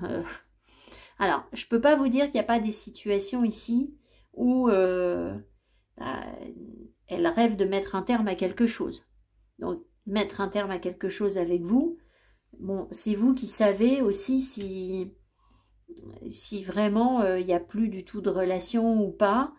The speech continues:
Euh, la mort, c'est aussi un renouveau, hein, malgré tout, hein. Donc, peut-être bien qu'elle veut faire table rase et repartir à zéro sur une,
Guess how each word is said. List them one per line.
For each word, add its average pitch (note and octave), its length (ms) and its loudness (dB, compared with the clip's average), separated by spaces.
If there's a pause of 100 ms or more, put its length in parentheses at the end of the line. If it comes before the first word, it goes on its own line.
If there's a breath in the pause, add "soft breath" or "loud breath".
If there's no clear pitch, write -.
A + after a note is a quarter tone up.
(360 soft breath)
Euh, F3+ 200 6
la E3+ 120 4
mort, C4+ 260 4
c'est B3 260 0
aussi A3 280 -2
un A#3+ 100 4
renouveau, G#3 500 2
hein, F3 120 -6
malgré G3 360 0
tout, - 180 -8
hein. - 100 -8 (500 soft breath)
Donc, G3+ 360 2 (840 soft breath)
peut-être A3+ 500 2
bien C#4 540 2
qu'elle G3+ 260 2
veut A#3+ 220 2
faire - 260 -2
table G#3+ 300 4
rase G#3 520 2 (560)
et F3 80 -6
repartir A#3 640 2
à G#3 120 2
zéro A3+ 640 2
sur F#3 320 -8
une, F3 580 -4